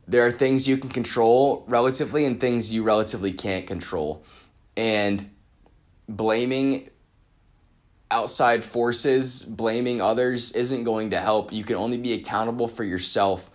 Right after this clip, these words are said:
And you really need to realize what you're doing, when you're wasting time, what's happening, what's going on. Just, you know, taking a step back and just breathing. That's a huge thing. Back to the, you know, the morning routine, breathing.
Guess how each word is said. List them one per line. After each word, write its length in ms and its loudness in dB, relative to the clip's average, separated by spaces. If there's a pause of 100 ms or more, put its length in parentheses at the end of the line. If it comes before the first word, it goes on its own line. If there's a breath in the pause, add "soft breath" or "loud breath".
(360 loud breath)
And 140 -4
you 100 -4
really 220 2
need 200 -2
to 80 -2
realize 840 2 (240 soft breath)
what 300 2
you're 140 -2
doing, 440 0
when 200 2
you're 140 -2
wasting 500 -2
time, 460 -2
what's 240 -2
happening, 560 -2
what's 240 -4
going 340 -4
on. 420 -4 (520 loud breath)
Just, 440 0 (640)
you 80 -6
know, 40 -6
taking 320 0
a 40 2
step 360 2
back 320 2
and 100 -6
just 300 -8
breathing. 560 -4
That's 220 -2
a 40 -4
huge 640 -4
thing. 360 0
Back 280 2
to 140 -2
the, 420 -2
you 120 -8
know, 40 -4
the 100 -4
morning 400 -2
routine, 580 -4
breathing. 680 -2